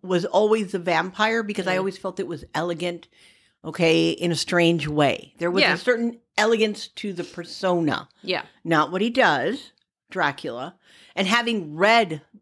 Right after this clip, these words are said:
Speaker 1: Dracula, there
Speaker 2: Yeah.
Speaker 1: was an elegance to him
Speaker 2: Yeah.
Speaker 1: as well, even though he was horrifying.
Speaker 2: Yeah, he is hor-, horrifying. I feel like vampires and witches have been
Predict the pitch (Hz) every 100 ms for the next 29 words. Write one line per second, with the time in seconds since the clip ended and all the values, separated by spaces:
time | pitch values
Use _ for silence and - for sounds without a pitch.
0 | _ 165 - 160 147 147 175 127 113 -
1 | _ 185 190 175 180 180 175 - 190 202
2 | 190 170 147 - - - 165 147 151 131
3 | 90 - _ - 180 139 170 170 143 151
4 | 160 120 120 151 165 160 143 151 127 -
5 | 156 160 127 - 90 82 - _ - 147
6 | 143 139 - - - - - _ - -
7 | - - - 247 359 427 466 294 202 240
8 | 262 262 285 262 269 240 - 196 165 202
9 | 202 233 233 240 220 - 196 190 - 202
10 | 196 190 190 190